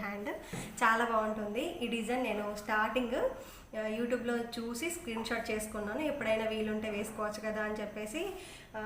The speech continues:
స్క్రీన్ షాట్ చేసి పెట్టుకొని మా తమ్ముడు పెళ్ళప్పుడు వేయించుకున్నాను అనమాట. నైన్ హండ్రెడ్ తీసుకున్నారండి ఈ డిజైన్కి అప్పుడు.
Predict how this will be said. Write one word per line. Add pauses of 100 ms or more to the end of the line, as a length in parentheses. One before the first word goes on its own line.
(140)
స్క్రీన్
షాట్
చేసి
పెట్టుకొని
మా (200)
తమ్ముడు
పెళ్ళప్పుడు
వేయించుకున్నాను
అనమాట. (240)
నైన్
హండ్రెడ్
తీసుకున్నారండి
ఈ
డిజైన్కి
అప్పుడు.